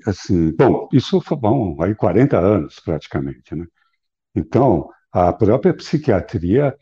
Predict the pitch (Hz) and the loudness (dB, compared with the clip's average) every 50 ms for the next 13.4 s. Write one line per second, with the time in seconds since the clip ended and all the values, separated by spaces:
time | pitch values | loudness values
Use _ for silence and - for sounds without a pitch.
0 | _ _ _ - 92 87 90 92 98 95 92 95 92 117 165 165 - 107 - - | _ _ _ -4 -2 0 2 2 2 2 2 2 4 4 4 2 0 -4 -4 -6
1 | 107 - 104 80 87 80 - - - 87 - - 73 - - - 73 76 71 67 | -6 -4 -4 -6 -6 -8 -8 -10 -14 -10 -8 -8 -8 -8 -8 -10 -8 -8 -8 -8
2 | - _ _ _ _ _ _ _ _ - 82 78 80 82 78 78 - - - - | -12 _ _ _ _ _ _ _ _ -12 -10 -10 -8 -8 -10 -10 -14 -16 -20 -12
3 | - - 101 - 101 87 - 127 127 127 - - 113 107 101 - - 107 85 82 | -10 -8 -4 -2 -2 0 2 2 0 2 2 2 2 2 2 0 0 -2 2 2
4 | 95 104 139 165 196 202 - - _ _ _ _ _ _ 175 165 165 165 170 165 | 4 4 4 4 2 0 -2 -10 _ _ _ _ _ _ -2 0 2 4 4 4
5 | 160 156 147 139 135 131 - - 135 131 131 147 160 165 156 - 113 95 - 101 | 4 4 2 2 0 0 2 4 4 6 6 6 6 6 4 4 0 0 2 2
6 | 110 110 107 95 87 - 98 92 92 - - 95 95 95 - - 104 87 - - | 2 2 2 -2 -2 -2 -2 -2 -2 -4 -4 -4 -4 -4 -2 -4 -8 -8 -6 -8
7 | 101 82 87 90 85 - _ _ _ _ - 104 87 85 - 101 85 90 90 - | -8 -6 -6 -8 -8 -10 _ _ _ _ -8 -8 -8 -6 -6 -4 -4 -4 -6 -6
8 | - 92 85 - - - 85 80 78 82 - _ - - _ _ _ - 101 98 | -8 -10 -10 -10 -10 -10 -10 -10 -10 -12 -14 _ -18 -20 _ _ _ 0 2 4
9 | 104 123 156 147 131 151 156 135 107 - - 73 - _ _ _ _ _ _ _ | 4 4 6 6 6 6 6 6 4 0 -6 -14 -20 _ _ _ _ _ _ _
10 | _ _ - - 90 98 87 - - _ _ _ - 98 - - - 139 151 139 | _ _ -12 -8 -6 -6 -6 -8 -12 _ _ _ -4 -4 -4 0 2 2 2 2
11 | 95 - 82 80 73 78 73 - 82 113 123 - - - - - - - - 90 | 2 -2 -4 -10 -10 -10 -4 0 2 4 4 2 0 -4 -12 -20 -8 -4 -4 -4
12 | - - 104 - - 104 98 98 101 95 92 92 90 87 - 95 95 95 90 90 | -2 -4 -8 -2 0 0 0 2 2 2 2 2 2 2 2 0 0 0 0 -2
13 | 98 92 95 98 123 151 151 147 | -2 0 2 2 4 2 2 0